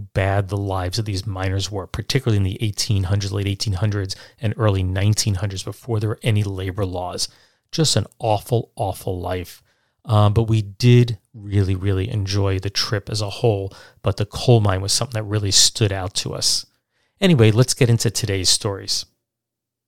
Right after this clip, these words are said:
The Sacramento Bee reported on January nineteenth of nineteen sixteen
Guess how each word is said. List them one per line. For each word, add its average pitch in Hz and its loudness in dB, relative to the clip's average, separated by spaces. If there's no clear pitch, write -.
The 139 -6
Sacramento 180 2
Bee 107 2
reported 113 2
on 107 4
January 107 4
nineteenth 113 2
of 95 -2
nineteen 95 0
sixteen 120 0